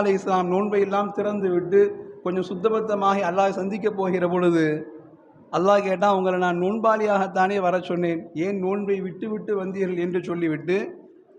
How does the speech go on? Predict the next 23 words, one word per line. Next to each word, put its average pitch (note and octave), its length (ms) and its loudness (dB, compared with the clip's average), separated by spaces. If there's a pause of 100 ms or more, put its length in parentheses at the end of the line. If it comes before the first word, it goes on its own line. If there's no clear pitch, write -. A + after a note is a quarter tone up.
(120)
அல்லாஹ் F#3 320 0
ரப்புல் F#3+ 300 -2
ஆலமீன் F3 460 0 (260)
இன்னும் A#3+ 320 2
ஒரு G#3+ 200 2
பத்து F#3 280 0
நாட்கள் G3 340 0
நோன்பு G#3+ 260 -2
வைத்து G3+ 280 0
விட்டு F3+ 220 -4
வாருங்கள் F#3 420 2
என்று F3+ 260 -2
அல்லாஹ் F3 460 2 (120)
கடமையாக்கிய F3+ 840 0 (280)
அந்த F#3+ 340 -2
பத்து F#3 380 -4
நாட்கள் A3 360 -2
என்பது F#3 600 -4 (180)
துல்ஹிஜ்ஜாவினுடைய G3 880 -4
ஆரம்ப G3+ 520 -4
பத்து G3 360 -8
நாட்களில் F3 540 -6 (280)
மூசா G3 320 -8